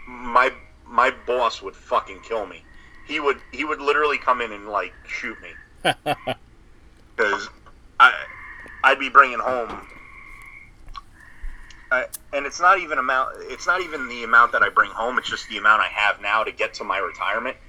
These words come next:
Speaker 1: That would put, that would boost my number by probably, like, for,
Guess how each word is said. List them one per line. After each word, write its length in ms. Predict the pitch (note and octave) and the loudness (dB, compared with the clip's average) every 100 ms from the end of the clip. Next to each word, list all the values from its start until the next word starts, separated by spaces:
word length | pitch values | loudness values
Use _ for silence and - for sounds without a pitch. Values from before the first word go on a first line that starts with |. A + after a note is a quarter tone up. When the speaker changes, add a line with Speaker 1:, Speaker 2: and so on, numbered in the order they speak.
| - - | -20 0
Speaker 1:
That 120 | C3+ | 4
would 140 | C#3 - | 4 2
put, 120 | D#3 C#3+ - | -4 -6 0
that 100 | B2+ | 2
would 160 | C3+ - | 2 -2
boost 260 | C#3 C3 A#2+ | -4 -2 2
my 140 | A2+ | 4
number 340 | A2+ A2+ F#2+ | 4 4 0
by 360 | F#2 F#2+ F#2+ F#2+ - - - - | 0 4 4 2 -6 -20 -20 -6
probably, 400 | - C3+ C3+ B2+ | 4 4 4 -2
like, 480 | A2 G2 F#2 - - - - - - - - - - - - - | -4 -4 -4 -8 -18 -20 -20 -20 -20 -18 -18 -18 -18 -18 -20 -20
for, 480 | - A#2+ A2+ G#2+ G#2+ | 0 4 4 2 -4